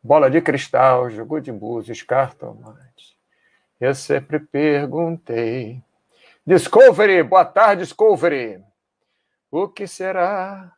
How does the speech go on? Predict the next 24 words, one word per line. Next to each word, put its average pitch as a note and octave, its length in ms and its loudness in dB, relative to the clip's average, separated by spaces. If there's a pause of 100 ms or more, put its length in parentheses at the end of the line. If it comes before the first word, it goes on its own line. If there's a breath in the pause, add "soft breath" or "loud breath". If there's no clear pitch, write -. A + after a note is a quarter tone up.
o C3 220 -8
amanhã? D#3 600 -10 (360)
Bom, D#3+ 320 2 (260)
seguinte, F3+ 580 -6 (880)
chat - 400 -2
de D3+ 80 0
hoje. D#3 320 2 (240)
Vamos D#3+ 280 0
lá, C3 180 2
Maktub, D3+ 800 -2 (1000)
controle, F3 800 2 (180)
meio F3+ 420 0
termo. B2 520 0 (840)
É, C#3+ 280 0
três F#3 340 2
tópicos G#3+ 440 2
que E3+ 100 -8
parece E3+ 440 0
que E3 360 -6 (600)
não E3+ 320 0
estão E3 320 -4
interligados, D#3 680 0
mas D#3 240 -2
estão F3 440 -6